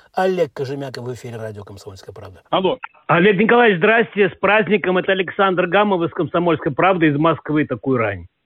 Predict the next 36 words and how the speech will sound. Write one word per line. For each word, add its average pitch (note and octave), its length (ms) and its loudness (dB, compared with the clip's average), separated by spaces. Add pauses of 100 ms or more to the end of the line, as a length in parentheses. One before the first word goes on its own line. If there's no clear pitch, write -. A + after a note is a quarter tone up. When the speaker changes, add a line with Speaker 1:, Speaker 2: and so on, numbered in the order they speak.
Speaker 2:
Да, F#3+ 320 0
да, F#3 100 0
да. F3+ 160 -2
Что G#3 160 -4
вы F#3+ 100 -4
там D#3+ 160 -6
не D#3+ 100 -10
спите, C#3+ 280 -12
там C3 140 -12
в C3 40 -10
Москве? C3+ 320 -10 (220)
Speaker 3:
А, F#3 120 4 (320)
<laughs> - 300 -4
не F#3 420 4
знаю, F3+ 380 4
что-то E3+ 300 -2
сломался, E3 640 0 (360)
значит, C#3+ 640 2
э, C3 320 4
режим. D#3+ 500 4 (300)
Просто F3+ 340 2
я F#3+ 200 6
же F3 120 4
был G3 380 4
на F3+ 200 2
ска-, G3 260 2
на F#3+ 140 -2
космодроме G3 680 2
Восточный G#3 680 2
как-то, C3 640 0
э, B2 300 -6 (100)
значит, C#3+ 380 -2
и F3+ 40 4
вас G3 220 2
Speaker 2:
М. F#3+ 80 -12
Speaker 3:
вспоминали. F3+ 720 4